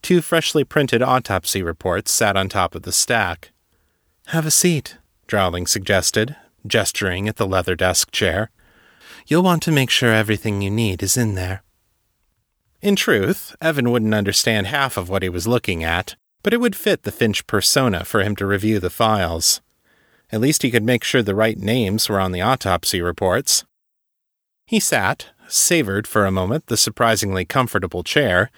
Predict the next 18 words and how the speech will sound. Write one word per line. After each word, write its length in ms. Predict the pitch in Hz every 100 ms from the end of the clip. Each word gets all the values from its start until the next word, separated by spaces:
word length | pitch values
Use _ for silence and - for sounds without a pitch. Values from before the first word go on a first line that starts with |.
| - _ _ _ -
then 240 | 190 175
leaned 280 | 147 131 113
forward 480 | - 131 98 90 113
and 160 | 120
flipped 280 | - 113 -
on 160 | 101 92
the 80 | 90
desk 360 | 120 117 -
lamp. 360 | 95 82 - - _ _ _ _ _ _ _ _ _ -
The 100 | 196
records 440 | 220 170 123 -
matched 340 | 135 123 -
the 80 | -
names 400 | 107 117 101 92
he 100 | 104
had 100 | 92
been 180 | 92 90
given, 420 | 113 110 85 85